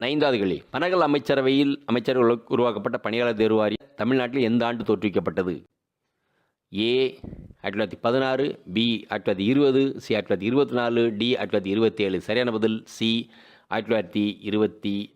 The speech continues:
நான்கு. பதினாறாவது கேள்வி, ஆர் டி பானர்ஜி என்பவரா ஆயிரத்தி தொள்ளாயிரத்தி இருபத்தி ரெண்டு கண்டறியப்பட்ட நகரம்? ஏ, மொஹஞ்சாதாரோ, பி, ஹரப்பா,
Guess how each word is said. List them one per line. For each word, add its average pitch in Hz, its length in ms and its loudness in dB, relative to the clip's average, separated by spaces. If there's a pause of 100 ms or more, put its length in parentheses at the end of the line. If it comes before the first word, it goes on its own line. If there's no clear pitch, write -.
(160)
நான்கு. 92 360 -4 (1500)
பதினாறாவது 147 640 0
கேள்வி, 90 240 -2 (320)
ஆர் 160 120 -2
டி 165 140 2
பானர்ஜி 139 300 0
என்பவரா 131 320 2
ஆயிரத்தி 127 180 0
தொள்ளாயிரத்தி 113 180 0
இருபத்தி 131 260 2
ரெண்டு 120 160 -2
கண்டறியப்பட்ட 113 480 -2 (320)
நகரம்? 101 360 -4 (260)
ஏ, 107 40 4 (180)
மொஹஞ்சாதாரோ, 120 560 0 (560)
பி, 107 80 0 (120)
ஹரப்பா, 117 420 -2